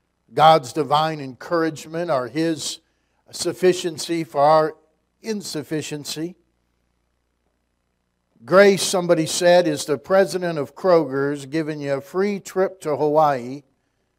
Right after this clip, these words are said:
even though he knows you shop at Costco.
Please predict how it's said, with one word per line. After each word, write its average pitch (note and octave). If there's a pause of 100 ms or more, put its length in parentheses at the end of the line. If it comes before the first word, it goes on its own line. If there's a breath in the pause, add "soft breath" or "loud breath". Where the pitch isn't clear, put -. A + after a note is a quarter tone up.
(460)
even E3
though E3
he D#3
knows D#3
you D3+
shop D3
at -
Costco. B2